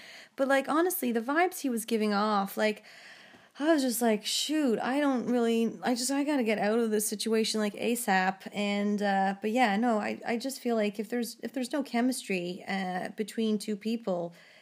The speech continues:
yeah, just c-, call it. There's nothing wrong with just being like, "Hey, you know what? This coffee was great, but, like,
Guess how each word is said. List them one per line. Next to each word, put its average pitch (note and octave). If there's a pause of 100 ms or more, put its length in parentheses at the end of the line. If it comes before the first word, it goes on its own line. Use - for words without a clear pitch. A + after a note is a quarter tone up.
(120)
yeah, C4
just G#3
c-, - (180)
call D4+
it. A3 (260)
There's B3+
nothing D#4
wrong D4
with C#4
just B3
being C4
like, A#3+
"Hey, C4
you C4
know B3+
what? B3
This B3
coffee A#3
was A3
great, A3+
but, G3+
like, G3+